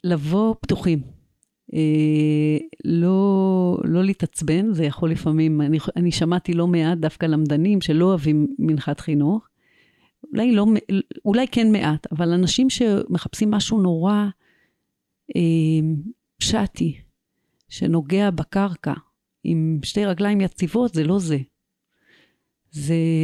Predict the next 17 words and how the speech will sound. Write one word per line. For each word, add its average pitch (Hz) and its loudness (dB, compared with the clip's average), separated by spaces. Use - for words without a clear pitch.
צריך - -4
להשקיע, 220 0
אה, 160 -2
ככה 165 -8
להיכנס 190 0
עם 175 0
כל 247 -2
הידיים 196 0
והרגליים, 175 0
ולדשדש 160 -2
בתוך 190 -4
הבוץ 170 -2
שלו, 160 2
ואז 208 0
להתאהב 170 0
בו 156 -2
מבפנים. 147 -2